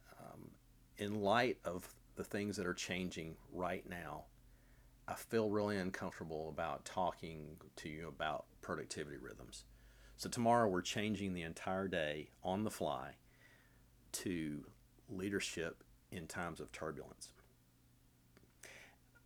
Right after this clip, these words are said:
I, I was able to ask Michael and his team if they would mind if I shared some of the highlights of that meeting, because I think it's really important right now more than ever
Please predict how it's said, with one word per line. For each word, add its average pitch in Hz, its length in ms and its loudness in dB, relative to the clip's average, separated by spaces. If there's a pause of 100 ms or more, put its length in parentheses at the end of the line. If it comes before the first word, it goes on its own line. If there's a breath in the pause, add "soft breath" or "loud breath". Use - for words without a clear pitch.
(140)
I, 107 300 0 (320)
I 117 60 4
was 110 140 8
able 127 240 10
to 76 140 6
ask 107 280 4
Michael 101 520 2 (160)
and 92 240 -4
his 90 140 -2
team 95 320 0
if 85 140 -6
they 87 120 0
would 85 180 -2
mind 90 320 0
if - 100 -6
I 82 80 2
shared 95 420 4
some - 160 0
of 80 60 -2
the 78 60 0
highlights 95 520 -2
of 80 60 -6
that 90 180 0
meeting, 85 260 -2
because 98 200 0
I 98 40 4
think 135 160 0
it's 90 140 0
really 98 220 4
important 85 560 0 (160)
right 92 280 2
now 101 320 0
more 90 240 2
than 85 140 -4
ever 82 380 -2